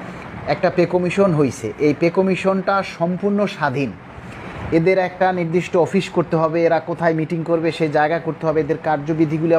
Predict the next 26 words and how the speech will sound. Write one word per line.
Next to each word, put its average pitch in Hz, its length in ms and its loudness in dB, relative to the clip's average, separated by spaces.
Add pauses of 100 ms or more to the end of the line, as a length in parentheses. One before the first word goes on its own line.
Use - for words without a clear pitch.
পরিবর্তন 160 580 0
করা 151 280 0
লাগবে। 156 260 0 (480)
যেমন 160 260 2 (100)
চেয়ারম্যান 170 400 2
মহোদয়ের 160 440 2
একান্ত 165 240 -2
সচিব 165 400 -2
নিয়োগ 160 260 4
হয়েছে, 160 360 2 (520)
আহ, 139 320 4
যখনই 208 440 2 (520)
এই 185 220 8 (480)
কমিটির, 190 460 4
আহ, 139 520 4 (140)
আনুষ্ঠানিকতা, 196 680 0 (140)
আনুষ্ঠান, 156 340 -2
তাদের 160 200 2
এখন 185 260 2 (300)
প্রাথমিক 214 520 2
কাজগুলি, 117 420 -2
যে 120 120 -6
প্রাইমারি 185 460 2
কাজগুলি, 185 440 0 (440)
সেগুলি 190 400 2
তো 196 80 4